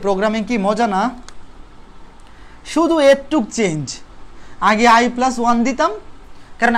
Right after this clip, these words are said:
আগে বিজোড়ে ছিল positive, জোড়ে ছিল negative, এখন বিজোড়ে negative, জোড়ে positive, simply আই। আমাদের সূত্র যে আই এর power positive জোড় হইলে plus, বিজোড় হইলে minus,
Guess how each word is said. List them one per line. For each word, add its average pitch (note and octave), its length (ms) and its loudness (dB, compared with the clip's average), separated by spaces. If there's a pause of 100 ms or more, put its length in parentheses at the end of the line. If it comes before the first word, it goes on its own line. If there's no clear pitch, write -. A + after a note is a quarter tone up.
আগে A#3+ 200 2 (600)
বিজোড়ে C#4 380 4 (100)
ছিল A#3+ 160 0 (200)
positive, C4 400 0 (220)
জোড়ে C4+ 240 2 (100)
ছিল C4 120 -2 (120)
negative, E3+ 300 -4 (380)
এখন B3+ 140 0 (160)
বিজোড়ে C4+ 340 2 (100)
negative, C#4 340 0 (380)
জোড়ে D#4 200 2 (120)
positive, D#3+ 320 -2 (320)
simply D4 340 2 (120)
আই। G#3+ 80 8 (560)
আমাদের A#3+ 240 2 (100)
সূত্র B3+ 280 -4 (680)
যে A3 80 2 (500)
আই G#3+ 80 4 (120)
এর A3+ 80 2 (100)
power A3 260 0 (200)
positive G#3 420 -2 (320)
জোড় B3+ 260 4
হইলে A3+ 220 0 (160)
plus, E4 260 0 (680)
বিজোড় A3 300 2
হইলে E3 220 0
minus, B2+ 300 -12